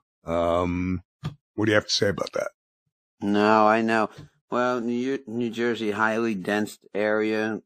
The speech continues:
Speaker 2: uh, <laughs> tons of people, tons of houses.
Speaker 1: John, one
Speaker 2: And,
Speaker 1: in
Speaker 2: uh,
Speaker 1: nine hundred and eighty-six houses go into foreclosure. One of every nine eighty-six. That's almost two and a half times more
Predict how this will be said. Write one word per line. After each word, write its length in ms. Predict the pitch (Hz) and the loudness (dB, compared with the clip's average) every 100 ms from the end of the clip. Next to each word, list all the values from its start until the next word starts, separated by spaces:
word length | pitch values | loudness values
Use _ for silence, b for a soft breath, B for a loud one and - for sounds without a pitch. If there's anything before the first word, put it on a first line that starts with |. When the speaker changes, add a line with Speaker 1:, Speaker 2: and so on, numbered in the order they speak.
| 85 | -8
Speaker 2:
uh, 380 | 92 92 92 82 | -6 -4 -4 -4
<laughs> 640 | 117 120 - _ _ - | -6 -6 -12 _ _ -8
tons 300 | - 113 107 | 0 0 2
of 160 | 107 104 | 0 0
people, 400 | 113 110 110 98 | 0 0 -2 0
tons 320 | 110 117 104 | 2 2 2
of 120 | 98 | 2
houses. 720 | 101 107 107 104 101 101 - 110 | 4 6 4 2 0 -2 -4 -2
Speaker 1:
John, 600 | 95 143 143 147 143 123 | 2 6 8 8 8 6
one 180 | 139 156 | 6 6
Speaker 2:
And, 160 | 147 | 6
Speaker 1:
in 60 | 135 | 6
Speaker 2:
uh, 60 | 131 | 6
Speaker 1:
nine 340 | 131 143 156 | 6 4 4
hundred 480 | 139 151 139 143 - | 2 2 2 -2 0
and 160 | 117 113 | -2 0
eighty-six 840 | 117 123 127 - 120 110 - - - _ | 0 2 0 0 -2 -2 -4 -6 -10 _
houses 640 | - 113 98 - 82 - - _ _ _ _ _ | -2 0 0 -2 -8 -12 -14 _ _ _ _ _
go 120 | 87 | -2
into 180 | 85 82 - | -2 -4 -6
foreclosure. 600 | 85 82 - 87 76 78 | -4 -4 -2 -2 -2 -2
One 340 | 78 101 113 127 | 0 4 4 2
of 240 | 92 87 | -2 -2
every 300 | 95 104 113 | 0 0 2
nine 340 | 113 107 107 110 | 2 2 2 2
eighty-six. 600 | 104 101 101 - 87 - | 2 2 2 0 -2 -2
That's 260 | 73 - - | -2 -2 -2
almost 340 | 110 95 92 | 0 0 -2
two 140 | - 113 | 0 2
and 80 | 110 | 4
a 60 | |
half 260 | 101 95 - | 4 2 0
times 420 | 104 98 87 82 | 0 2 2 0
more 380 | 92 90 78 | 2 4 2